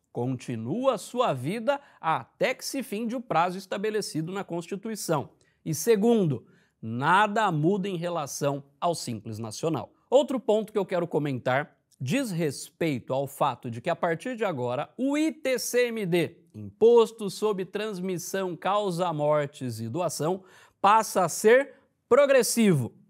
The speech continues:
E, além disso, nós teremos, no caso do I P V A,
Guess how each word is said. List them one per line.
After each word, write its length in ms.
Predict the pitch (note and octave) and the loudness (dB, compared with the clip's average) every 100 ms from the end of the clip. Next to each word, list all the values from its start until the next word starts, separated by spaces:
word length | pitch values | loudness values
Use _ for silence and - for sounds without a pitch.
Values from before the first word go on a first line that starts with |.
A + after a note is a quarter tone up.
| _ | _
E, 120 | B2+ | -4
além 440 | A2+ A2+ B2 G3+ G3 | -4 -4 -2 -2 0
disso, 480 | C3+ D3+ D#3 F3 - - | -2 -2 -4 -10 -10 -6
nós 260 | F3 D3+ | -4 -4
teremos, 540 | - D3 B2+ D3 D3+ C3+ | -4 -6 -4 -4 -4 -4
no 140 | C#3 | -6
caso 420 | C#3 C3 A#2+ B2 | -4 -4 -2 -2
do 260 | B2 C3+ - _ | 0 0 -2 _
I 260 | C4+ D4+ C4 | 4 6 4
P 360 | - - C#3+ | -2 -2 0
V 240 | C3 E3+ D3 | 0 0 2
A, 220 | D#3 F3+ | 2 0